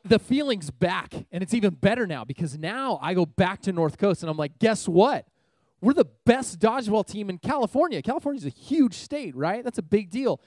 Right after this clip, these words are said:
And again, people were talking about it. It was exciting, all this stuff. But inevitably, the feeling kinda went away again. And so I set my eyes on the national championship. I'm like, "All right, if we win that,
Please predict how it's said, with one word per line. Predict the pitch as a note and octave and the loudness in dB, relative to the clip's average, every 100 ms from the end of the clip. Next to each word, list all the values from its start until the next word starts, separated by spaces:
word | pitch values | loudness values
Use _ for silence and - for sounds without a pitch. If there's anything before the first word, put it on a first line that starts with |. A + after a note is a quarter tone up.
| _ _ - | _ _ -4
And | G#3 | -2
again, | A#3 G#3+ | 0 -2
people | F3+ D3 | -4 -4
were | B2+ | -6
talking | - G#3 G3+ G#3 | -6 -8 -6 -6
about | G3+ G3+ G3+ | -4 -4 -4
it. | F#3+ | -4
It | |
was | B2 A#2 | -4 -8
exciting, | C3+ - B3 G#3+ G#3 G#3 | -14 -10 -8 -4 -6 -4
all | F3+ | -6
this | F3 - | -6 -6
stuff. | G3 G3 D3 | -6 -8 -2
But | A#3+ G#3+ | -2 -2
inevitably, | F#3 B3 A3+ F#3+ F3 E3+ F#3+ _ _ _ | -6 -4 -4 0 0 0 -4 _ _ _
the | E3 | -14
feeling | - F3 D#3 | -8 -8 -6
kinda | - D#3 | -10 -10
went | C3+ C3+ | -8 -8
away | B2 D3 C#3 | -6 -6 -6
again. | G#2+ F#2+ | -12 -18
And | A2 | -10
so | D3 A#2 _ _ _ | -10 -10 _ _ _
I | C#3+ | -12
set | E3+ - A3 | -8 -6 -4
my | G3 F#3+ | -4 -6
eyes | D3+ D#3+ F#3 | -6 -6 -4
on | D#3 | -6
the | C3 | -6
national | A#2+ A#2+ B2 B2+ | -10 -12 -14 -16
championship. | A2 B2+ A2 A2+ F#2+ G#2 E2 | -16 -14 -14 -14 -14 -14 -14
I'm | G#2 | -14
like, | A2+ G2 | -16 -14
"All | B2 | -12
right, | A2+ F#2 | -12 -10
if | B2+ | -10
we | C#3+ G#3+ | -6 -4
win | A#3 G3+ | -4 -6
that, | D3+ D#3+ G2 E2+ - - | -8 -10 -14 -20 -20 -20